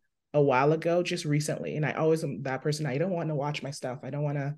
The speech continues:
<laughs> do you know what I mean? Like, I watch it 'cause I have to, but I don't enjoy it. And I've gotten feedback about my work for a while that was positive, and I would always have my own take on it.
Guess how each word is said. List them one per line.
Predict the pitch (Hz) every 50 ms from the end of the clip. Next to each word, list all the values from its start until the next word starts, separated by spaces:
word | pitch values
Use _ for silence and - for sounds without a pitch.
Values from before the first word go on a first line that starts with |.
| - - - -
<laughs> | - - -
do | - 302
you | 349 -
know | - 240
what | 302
I | 277
mean? | 226 196 180 190 214
Like, | 208 190 190
I | 185 170
watch | 160 165 156 151 151 160 202 226 - -
it | 185 160 156
'cause | 165 156
I | 156 143
have | 147 143 131 135 151 185 - -
to, | - 269 269 285 330 339 339 339 - - - - - - _ -
but | 156 151 147 180 180 170 160 156 143 139 - - - _ _ _ _ -
I | 151 175 180
don't | 175 175 170 143
enjoy | 165 160 151 151 175 196 320 392 285
it. | 170 127 98 - - - - - - _ _ _ _ _ _ _ _ _ -
And | 190 196 196 185 180 175 170 165 165 165 160 160 160 151 - - _ _ _ _ _ _ _ _ _ _ _ _ -
I've | 170 180 180 190 190 180
gotten | 165 170 170 170 175 175
feedback | 175 - 190 185 165 151 165 156 160 156
about | 160 151 151
my | 147 143 143
work | 143 160 196 208 214
for | - 202 180
a | 160
while | 147 143 143 131 127 135 135 135 143 170 185
that | 170 170 151 147
was | 143 147 139 147 147 147 - - -
positive, | - - 202 226 294 294 - 202 165 151 143 143 147 147
and | 160 156
I | 147 147 151
would | 151 147 -
always | 139 156 156 160 156 151 156 160 160 156 - - - _ _ _ _ _ _ _ _ _ _ _ -
have | - - 185 190 185
my | 185 175 170 170 -
own | - 175 180
take | 185 196 180 180 -
on | 214 214 233
it. | 247 262 240